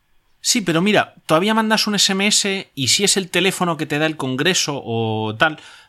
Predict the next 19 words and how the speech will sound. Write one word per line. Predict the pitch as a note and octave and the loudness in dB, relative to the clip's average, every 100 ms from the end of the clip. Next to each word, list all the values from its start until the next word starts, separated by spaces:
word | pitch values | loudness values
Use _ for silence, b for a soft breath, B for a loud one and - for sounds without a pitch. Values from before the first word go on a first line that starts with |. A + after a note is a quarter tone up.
| - | -4
mm, | A#2+ B2 A#2+ | -2 -2 -4
casi | A2 A#2+ - B2 | -2 0 0 2
al | A#2 A#2+ A#2+ A#2 A#2 A2 | 2 2 0 0 0 -2
cien | - D#3+ | 0 0
por | D#3 E3 | 0 -2
cien | D#3 D3+ | -2 -2
de | D3+ C#3+ | -4 -2
probabilidad, | C#3 C3+ C3+ C3+ C#3 A2 B B B B - | 0 2 2 0 -2 -4 B B B B -6
mm, | A2+ A#2 | -2 0
va | |
a | C3 | 0
ser | D3 C#3 | -2 -2
un | C#3+ C3+ B2+ B2 A2+ | -2 -2 -4 -4 -2
teléfono | A#2+ B2+ - C3 B2+ | 0 0 -2 -2 -2
de, | A#2 A2+ A2 G#2+ G#2 G#2 G2+ F2+ F#2+ | 0 0 0 0 -2 -4 -6 -8 -6
de | G#2+ | -4
Movistar, | G#2+ G#2 - D#3+ E3 | -2 -2 -2 -2 -4
de | A#2 | -6
Telefónica, | A2 G#2+ D#3+ D#3 D#3 | -6 -4 -4 -4 -6